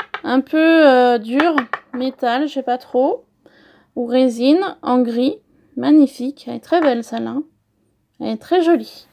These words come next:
Voilà. Je viens de trouver des petites choses comme ça. Donc pareil, c'est super bien emballé. Alors, je sais pas si je vais arriver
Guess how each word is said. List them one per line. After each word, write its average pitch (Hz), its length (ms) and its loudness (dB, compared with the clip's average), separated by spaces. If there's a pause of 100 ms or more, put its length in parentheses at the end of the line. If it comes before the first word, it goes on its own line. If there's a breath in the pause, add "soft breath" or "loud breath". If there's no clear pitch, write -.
(1300 soft breath)
Voilà. 233 460 2 (220)
Je 294 160 -4
viens 349 260 -2
de 370 100 0
trouver 339 440 -2
des 285 160 -2
petites 339 280 -8
choses 359 380 0
comme 285 260 2
ça. 277 400 0 (1400 soft breath)
Donc 233 240 -10
pareil, 311 400 4
c'est 254 240 -8
super 339 580 -4
bien 311 140 2
emballé. 277 500 2
Alors, 247 140 -6
je - 60 -18
sais - 100 -20
pas 269 180 -10
si 247 260 -14
je 247 80 -10
vais 277 100 -4
arriver 247 440 -8